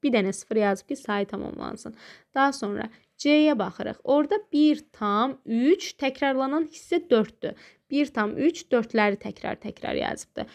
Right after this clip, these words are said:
İndi baxırıq ki, hamısının tam hissəsi birdir. Onda yoxlayırıq onda birlərini. Onda birləri hamısında üçdür. Onda üçlərə də baxmırıq. Keçirik, baxırıq nəyə? Yüzdə birlərinə. Yüzdə birlərinə görə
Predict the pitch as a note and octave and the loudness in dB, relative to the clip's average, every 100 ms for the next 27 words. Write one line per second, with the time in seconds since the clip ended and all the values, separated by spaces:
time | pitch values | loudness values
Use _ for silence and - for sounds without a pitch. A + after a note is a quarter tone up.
0 | - - D#4 G#4 C4 - A3+ G3+ A3+ C4+ | -12 0 2 4 2 2 -4 -4 -4 -2
1 | E4 D#4+ A#3+ B3+ - C4 G#3+ - G3 - | -2 -2 -6 -6 -4 -4 -4 -4 -6 -4
2 | D4 - A3 F#3 - - - _ C4 D4 | -4 0 0 2 -4 -8 -16 _ -2 4
3 | F4 A#3 A3+ G#3+ C4 D4+ A3 G#3 G3+ F#3+ | 6 4 2 0 0 -2 -4 -2 -2 0
4 | G3 F#3+ F#3 - - C4 C#4+ D#4+ G4+ A#3 | 0 0 -2 -4 -4 -2 2 2 2 0
5 | G#3+ G3+ C4 C4 C4 A#3 - G3+ A3 A#3+ | 2 2 0 0 -2 -2 -6 -4 -4 -4
6 | - - - - _ _ A3+ A#3+ D#4 - | -8 -10 -12 -14 _ _ -4 0 0 0
7 | A#3 G#3 G3+ - - - - - - - | -2 0 0 -2 -2 -4 -8 -8 -12 -20
8 | - _ C#4 C#4 D4+ B3 A3+ A3+ G#3+ A3 | -20 _ -2 2 2 4 2 0 -2 -4
9 | G#3+ A3+ D4+ G#3+ G#3 F#3 G3+ G3 F3 - | -2 0 2 2 0 0 -2 -2 -2 -2
10 | - - C#2+ - - - C4 C4 G4+ F4 | -2 -4 -6 -10 -20 -8 -6 0 2 4
11 | A3+ A3 G3+ G#3+ G3 G3+ F#3 | 4 4 4 2 0 0 2